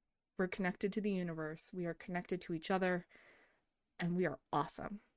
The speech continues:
So that is my review on this amazing event. Laura, if you are listening to this, thank you so much for putting this event on. I cannot wait.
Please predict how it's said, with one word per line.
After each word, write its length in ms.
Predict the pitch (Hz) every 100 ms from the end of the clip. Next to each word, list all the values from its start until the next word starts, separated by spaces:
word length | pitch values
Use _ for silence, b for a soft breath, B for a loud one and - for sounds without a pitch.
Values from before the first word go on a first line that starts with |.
| _ _ _ _ _ _ _ _ _ _ - _ B B B B B
So 400 | - 220 208 - - _
that 220 | 196 233
is 140 | 285 254
my 120 | 240
review 600 | 220 196 190 196 185 175 -
on 120 | 190
this 160 | 190 -
amazing 540 | 214 233 269 269 262
event. 420 | 233 220 220 214 -
Laura, 260 | 220 254 262
if 100 | 254
you 100 | 269
are 100 | 247
listening 360 | 233 - 233
to 100 | 220
this, 200 | 220 220
thank 340 | - 311 285 247
you 60 |
so 340 | 214 - 330 311
much 200 | 262 -
for 120 | 208
putting 300 | 208 196 190
this 120 | 180
event 240 | 185 185 190
on. 260 | 190 180 -
I 80 | 175
cannot 520 | 220 247 247 - 196
wait. 640 | 285 403 277 330 415